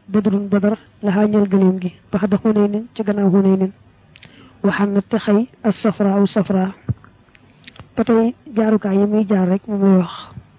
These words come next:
Nee na ba mu tolloo Duhnawayni, Badar gi nga xam noonu, muy genn Badar gi, te way dee ci jihaar nekk foofa,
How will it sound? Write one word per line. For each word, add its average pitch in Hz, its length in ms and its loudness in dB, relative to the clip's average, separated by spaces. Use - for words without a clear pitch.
Nee 202 80 0
na 202 80 2
ba 202 100 0
mu 220 60 -4
tolloo 208 320 2
Duhnawayni, 196 600 0
Badar 202 280 2
gi 185 100 -2
nga 208 100 0
xam 214 180 -4
noonu, 196 300 2
muy 196 180 0
genn 202 240 0
Badar 190 280 2
gi, 196 140 -4
te 214 160 2
way 208 200 2
dee 202 260 2
ci - 140 -10
jihaar 185 300 0
nekk 202 180 -4
foofa, 196 320 -2